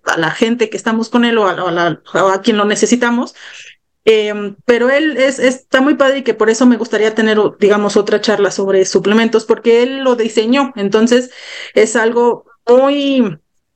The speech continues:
a mí se me, cuando me enteré que lo había, eh, él diseñado, me, me pareció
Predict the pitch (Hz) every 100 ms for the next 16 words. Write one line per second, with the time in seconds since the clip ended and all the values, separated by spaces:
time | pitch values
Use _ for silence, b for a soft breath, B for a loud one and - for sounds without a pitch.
0 | _ _ _ _ _ 220 226 240 285 254
1 | 220 226 220 220 214 220 220 240 247 285
2 | 254 240 226 220 202 196 - - 214 208
3 | 226 247 208 202 214 220 208 - 190 202
4 | 190 180 165 202 180 165